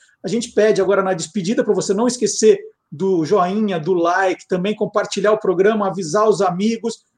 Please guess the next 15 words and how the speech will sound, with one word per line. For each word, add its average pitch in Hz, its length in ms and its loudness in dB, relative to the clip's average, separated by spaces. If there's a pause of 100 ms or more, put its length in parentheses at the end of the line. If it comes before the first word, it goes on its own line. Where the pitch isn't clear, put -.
Você 202 220 2
ainda 247 140 4
não 233 100 0
tá 240 140 2
inscrito 240 360 -4
no 220 120 -2
canal, 226 320 2
aproveita 220 500 2
pra 208 140 -2
se 208 160 -4
inscrever 196 500 4 (320)
e 190 80 4
acionar 214 380 2
a 196 60 -2
sinetinha 226 760 -2